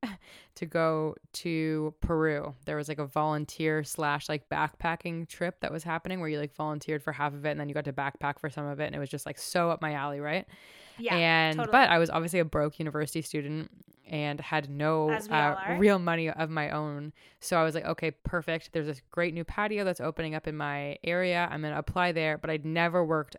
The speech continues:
Speaker 1: at a bar before.
Speaker 2: Hmm.
Speaker 1: So I was taking a little bit of a chance, but I'd done, like, a few kind of customer servicey things. Like, you know, those people that, like, give out the s-, the samples at, like, L C B O and,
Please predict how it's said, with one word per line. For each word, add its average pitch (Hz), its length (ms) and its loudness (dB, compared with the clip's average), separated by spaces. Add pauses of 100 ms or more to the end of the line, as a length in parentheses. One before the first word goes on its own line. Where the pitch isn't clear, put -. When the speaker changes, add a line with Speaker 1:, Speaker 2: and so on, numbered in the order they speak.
(120)
Speaker 1:
at 160 120 2
a 156 40 2
bar 147 440 0 (140)
before. 151 480 -4 (920)
Speaker 2:
Hmm. 349 180 -6 (220)
Speaker 1:
So 175 400 2
I 175 60 0
was 175 100 0
taking 233 240 0
a 240 60 2
little 185 180 4
bit 196 100 0
of 175 60 4
a 175 60 0
chance, 160 320 -4
but 185 100 0
I'd 180 100 2
done, 208 140 0
like, 269 160 -4
a 185 40 -6
few 196 440 -6
kind 196 420 -4
of 202 160 -4
customer 190 460 -6
servicey 170 720 -4
things. 160 800 -6 (380)
Like, 160 140 -2
you 180 120 -2
know, 190 100 2
those 180 160 2
people 165 240 -4
that, 165 100 -2
like, 151 200 -6
give 160 120 -2
out 156 120 -4
the - 80 -6
s-, - 220 -10 (120)
the 160 80 -10
samples 151 480 -12
at, - 100 -16
like, - 120 -12
L 160 160 -12
C - 140 -14
B - 220 -16
O - 160 -16
and, - 120 -14